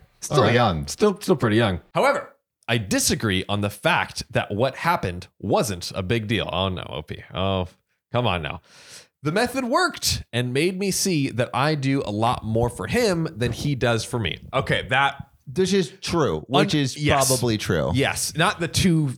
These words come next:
Speaker 2: tiny tasks, but the bigger thing.
Speaker 1: Yeah, yeah, yeah.
Speaker 2: Okay.
Speaker 1: It's, but, but maybe, maybe it's legit. Like, <laughs> maybe it does show if it's emblematic of a larger issue.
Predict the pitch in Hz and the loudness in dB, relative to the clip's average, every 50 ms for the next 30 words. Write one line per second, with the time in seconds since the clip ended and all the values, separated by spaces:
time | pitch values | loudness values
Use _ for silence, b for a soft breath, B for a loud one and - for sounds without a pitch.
0 | - _ - - - 147 151 139 131 113 - 120 104 101 - - - - 120 101 | -10 _ -4 -2 0 0 2 0 2 2 2 2 2 0 0 -4 -4 -4 -4 -2
1 | - 117 104 98 98 139 175 147 131 117 101 - 107 92 78 - - - - 95 | 0 0 -2 0 0 0 0 2 2 0 -2 -2 -2 -4 -4 -6 -8 -2 0 2
2 | 95 92 87 82 78 69 - - - 104 - - - - - - B B B 147 | 2 4 4 2 2 0 0 0 0 -2 0 -2 -6 -6 -8 -18 B B B 0
3 | 147 - - 160 156 185 202 190 - - - - 131 123 165 175 170 151 147 160 | 0 0 -2 -2 0 0 0 0 -2 -6 -12 -8 -4 -2 -2 0 0 0 0 2
4 | 165 208 190 165 135 120 120 - 311 - 403 415 415 - - 190 - - - - | 2 0 0 -2 0 0 0 0 2 2 4 4 4 2 2 -4 -8 -8 -8 -10
5 | - - 120 120 139 131 117 80 101 123 160 143 - - - - 113 110 117 117 | -10 -4 0 2 2 2 2 0 2 2 2 2 0 -4 -8 -2 0 2 2 2
6 | 104 - - _ - 127 117 - - - 170 151 156 160 165 170 165 165 B B | 0 -2 -6 _ -2 0 0 0 2 0 0 2 2 2 2 2 0 -2 B B
7 | B B B - 131 110 92 120 123 143 151 - - - 101 98 95 87 85 92 | B B B -4 -4 -2 2 2 2 2 2 0 0 2 2 2 2 2 0 -2
8 | - - - 95 98 92 98 92 90 87 85 87 85 85 82 82 - - 95 - | -4 -2 -2 0 2 2 2 2 2 2 4 4 4 4 2 0 -2 -8 -14 -14
9 | - - _ _ _ - 107 104 95 98 92 87 85 78 87 92 87 90 82 67 | -16 -20 _ _ _ -2 -2 0 2 2 2 2 2 2 2 2 2 0 0 2
10 | 80 101 117 - - 73 - | 2 0 0 0 0 -2 -2